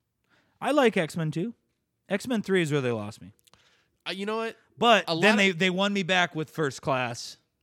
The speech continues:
Speaker 2: Mm-hmm.
Speaker 1: And then Dark Phoenix is again where they lost me. I just think the Dark Phoenix is just not, it's not to be toyed with.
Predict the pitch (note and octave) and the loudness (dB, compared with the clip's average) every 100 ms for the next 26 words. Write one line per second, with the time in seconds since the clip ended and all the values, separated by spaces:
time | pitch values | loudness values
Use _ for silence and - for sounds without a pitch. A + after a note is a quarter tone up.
0 | D3 B2+ C#3+ D3 D3 B2 A#2+ B2 C#3+ C3+ | -10 -4 -2 -2 -2 -6 -14 0 2 2
1 | - C#3 B2 C3 B2 A#2+ A2+ G#2+ G#2 G#2 | 0 -2 -2 -6 -4 -2 -2 -2 -4 -6
2 | G#2 A2 G2+ A#2+ D#3+ - F#3 D3 C3 C3 | -8 -10 -10 -6 -6 -4 -6 -4 -4 -4
3 | A#2+ A#2 A2+ A2+ G#2+ A2+ - A#2 G#2 _ | -6 -8 -8 -12 -10 -12 -10 -10 -10 _
4 | _ A#2+ - C3+ - B2 G#2+ G#2 F#2 E2+ | _ -14 -10 -10 -8 -12 -10 -12 -14 -16